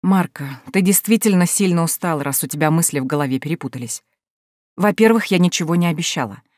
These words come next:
Это ты в ультимативной форме объявил, что если я буду плохой девочкой, то лишишь меня половины дома при разводе.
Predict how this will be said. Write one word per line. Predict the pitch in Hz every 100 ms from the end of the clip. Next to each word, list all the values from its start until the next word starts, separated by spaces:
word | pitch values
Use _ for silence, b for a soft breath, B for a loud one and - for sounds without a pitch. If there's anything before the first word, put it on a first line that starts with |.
| _ _ _ _
Это | 214 214 247
ты | 269
в | 151
ультимативной | 135 156 160 - 143 147
форме | - 214 156
объявил, | 147 151 165 175
что | - 156
если | 151 -
я | 143 151
буду | 156 147
плохой | 143 - 143
девочкой, | 156 269 - - 127 B B B _
то | 254
лишишь | 226 208 254 -
меня | 175 160
половины | 185 185 175 180
дома | 175 202 131
при | - 139
разводе. | 160 170 139 104 123